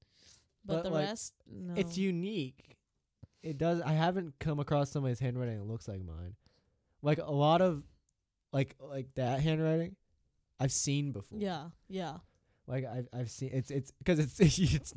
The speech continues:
Speaker 2: it's readable.
Speaker 1: It's not a unique handwriting.
Speaker 2: It's
Speaker 1: It's
Speaker 2: read-,
Speaker 1: just
Speaker 2: yeah, it's
Speaker 1: kind
Speaker 2: just,
Speaker 1: of normal.
Speaker 2: it's just handwriting.
Speaker 1: Yeah.
Speaker 2: It's like, it's just print. But mine is pretty, like,
Speaker 1: Your board is pretty interesting. There's a lot of interesting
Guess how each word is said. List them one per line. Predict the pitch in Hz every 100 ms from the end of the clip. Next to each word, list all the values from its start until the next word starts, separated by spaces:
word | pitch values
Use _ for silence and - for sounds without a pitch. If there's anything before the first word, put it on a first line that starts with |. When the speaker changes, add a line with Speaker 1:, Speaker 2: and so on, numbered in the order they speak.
| 123
Speaker 2:
it's | 139 131
readable. | 113 135 123 101
Speaker 1:
It's | 247 - -
not | 247 247
a | 233
unique | 214 214 226 208
handwriting. | 226 214 208 185 175 165
Speaker 2:
It's | 165
Speaker 1:
It's | 151
Speaker 2:
read-, | 147
Speaker 1:
just | 147
Speaker 2:
yeah, | 135 101
it's |
Speaker 1:
kind | 208 -
Speaker 2:
just, | 185
Speaker 1:
of | 185
normal. | 180 185
Speaker 2:
it's | 185
just | 175
handwriting. | 123 78 90
Speaker 1:
Yeah. | 185 170 170 -
Speaker 2:
It's |
like, | 143 131 143
it's | 127
just | - 120 -
print. | 131 76 - _ _ _ _ _ _
But | 120 117
mine | 135 147 139
is | 123 -
pretty, | - 127 117 110
like, | 107 104 - _ _ _ _ _ _ _ _ -
Speaker 1:
Your | 370 403
board | 294 294 349
is | -
pretty | - 269 254
interesting. | 214 214 220 - 233 214 240 277
There's | - 254
a | 254
lot | 214 208 208 214
of | 190
interesting | 214 226 - - 233